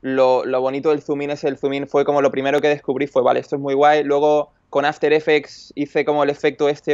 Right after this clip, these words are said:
y, y vi que me molaba mucho el deformarla y era como, como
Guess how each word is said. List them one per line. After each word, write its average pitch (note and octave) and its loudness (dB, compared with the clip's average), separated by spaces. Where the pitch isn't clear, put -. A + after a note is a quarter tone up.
y, C3+ 0
y - -6
vi C3 -2
que C#3+ -4
me C#3+ -2
molaba C#3 4
mucho C#3 -4
el C3 -2
deformarla C3+ -2
y C3+ 0
era C#3 0
como, C3+ -8
como C3+ -8